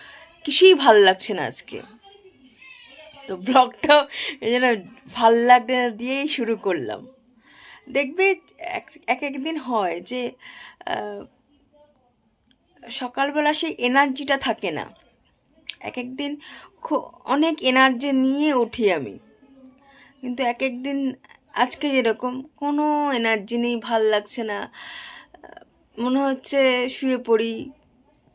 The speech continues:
একদম ইউজলেস একটা দিন। তো কালকে আমাকে নিয়ে মার বেরোনোর কথা ছিল, but আমার, আহ, বেরোয়নি।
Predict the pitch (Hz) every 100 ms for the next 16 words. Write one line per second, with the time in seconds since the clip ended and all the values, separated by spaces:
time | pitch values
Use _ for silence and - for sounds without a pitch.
0 | _ _ _ _ _ - 220 240 254 214
1 | 135 - _ _ _ _ _ _ _ 233
2 | 269 285 254 285 294 277 269 269 220 202
3 | 160 - - _ - - - - 233 214
4 | 196 220 226 277 233 - - _ _ _
5 | _ _ _ _ _ _ _ _ - 202
6 | 233 262 254 254 269 262 254 247 - -
7 | 208 220 233 240 233 202 180 208 208 -
8 | 190 220 - _ _ _ _ _ - 180
9 | 220 202 202 180 - - - - - 156
10 | 156 135 202 214 214 214 269